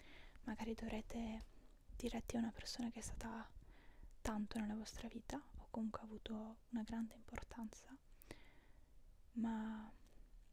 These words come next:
se questa persona vi porta solo scontentezza e malessere, c'è bisogno di tagliarla via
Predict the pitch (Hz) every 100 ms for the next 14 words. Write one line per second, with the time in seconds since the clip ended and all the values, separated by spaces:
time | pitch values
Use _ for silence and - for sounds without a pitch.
0 | - - - - - - - - 220 233
1 | 240 247 - - 233 226 220 - 214 -
2 | 226 - 226 - - 226 214 220 214 233
3 | 220 - - - 226 220 220 214 208 214
4 | 226 233 220 220 - - 226 226 - -
5 | - - - - - - - - - -
6 | - 254 233 226 220 214 214 214 208 226
7 | 214 214